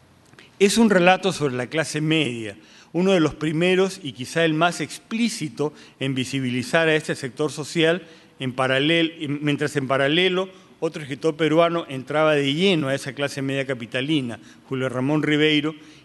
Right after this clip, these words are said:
quien hizo de ese tópico una exquisita especialidad a lo largo de toda su trayectoria como cuentista,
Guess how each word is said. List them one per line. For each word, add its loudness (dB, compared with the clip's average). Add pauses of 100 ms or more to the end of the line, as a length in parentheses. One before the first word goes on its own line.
quien -4
hizo 0
de 2
ese -4
tópico -4
una -2
exquisita -8
especialidad -4 (360)
a -4
lo 0
largo 2
de -2
toda -2
su -12
trayectoria -4
como -6
cuentista, -8